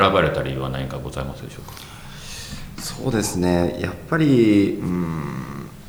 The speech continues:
Speaker 2: まあ、野球、スポーツやってた時もそうですけど、やっぱり、まあ、今の仕事もそうですけど、やっぱ努力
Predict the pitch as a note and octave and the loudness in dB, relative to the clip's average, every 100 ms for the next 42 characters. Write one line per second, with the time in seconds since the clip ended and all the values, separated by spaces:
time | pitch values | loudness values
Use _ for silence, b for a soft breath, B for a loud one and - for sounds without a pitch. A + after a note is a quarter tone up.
0 | - A#2 F2+ F2+ G#2 - - - - E4 | 0 4 6 4 2 0 -4 -4 -2 -2
1 | - C3 G2+ G2+ G2+ - G2 F2 E2+ D#2+ | 4 6 6 6 4 2 2 0 -2 -2
2 | D#2+ - G#2+ E2 - C#2+ D2+ C#2+ - - | -4 -4 -4 -4 -6 -4 -2 -4 -6 -8
3 | B B B B - G#2+ C3+ E3+ G#2 - | B B B B -6 -4 -2 0 0 -2
4 | - D#2+ A2+ - C3+ F#3+ G#2+ - G#2 A#2+ | -6 -6 -4 -2 0 0 0 2 2 0
5 | C3+ C3+ C#3+ C3 - E2+ E2 - A#2+ C3+ | -2 -2 -2 -2 0 0 0 0 0 0
6 | F3+ - - - C#3 C3+ B2 A#2+ A#2 A2+ | 0 -6 -12 -4 2 2 2 4 4 4
7 | A2 G#2+ G#2+ G#2 G2+ G2 G2 | 2 2 2 4 4 2 -2